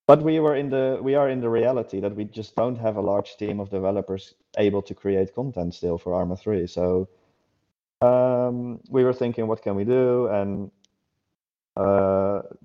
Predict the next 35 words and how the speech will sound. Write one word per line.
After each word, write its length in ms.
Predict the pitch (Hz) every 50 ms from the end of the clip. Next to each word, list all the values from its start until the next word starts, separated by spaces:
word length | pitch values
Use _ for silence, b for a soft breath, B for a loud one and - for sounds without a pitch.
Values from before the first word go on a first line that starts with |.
| - - -
this 180 | 117 113 -
was 100 | 117 110
one 160 | 113 113 113
of 100 | 117 110
the 100 | 113 113
things 380 | 107 - 113 107 110 113 - -
we 140 | 101 104 107
arrived 400 | 107 101 98 104 110 113 - -
at. 220 | 123 127 123 - -
And 300 | 104 107 107 104 104 98
one 220 | - - 110 110
of 120 | 107 101 -
the 60 | 113
simple 300 | - - 110 110 - 110
reasons 400 | 107 110 117 117 120 117 117 127
is 260 | 117 117 117 - - - _ _ _ _ _ _ _ _ _ _ _ _ _ _ _ _ _ _ -
firing 360 | 120 120 123 131 131 123 120
drills 360 | 113 117 113 117 113 110 - -
are 400 | - - 107 101 92 104 101 98
a 40 | 104
thing 340 | - - - 104 98 104 104
that 220 | 101 98 95 - -
I 480 | - 101 107 110 120 131 143 139 151 147 -
personally 720 | - 113 117 131 - - 135 131 131 127 123 123 123 -
am 160 | - 107 104 98
able 320 | 98 110 107 104 104 107
to 100 | - 107
create 640 | - - 104 104 104 98 98 101 101 98 - - - _ _ - -
myself 500 | 104 104 101 98 - 101 104 104 101 104
without 320 | 98 98 101 98 98 101
much 380 | 104 98 95 92 - - - - 107
help 240 | 107 104 98 98
from 200 | - - 92 85
others. 360 | 87 101 92 87 82 85 90 -
So 320 | - 92 90 92 90 87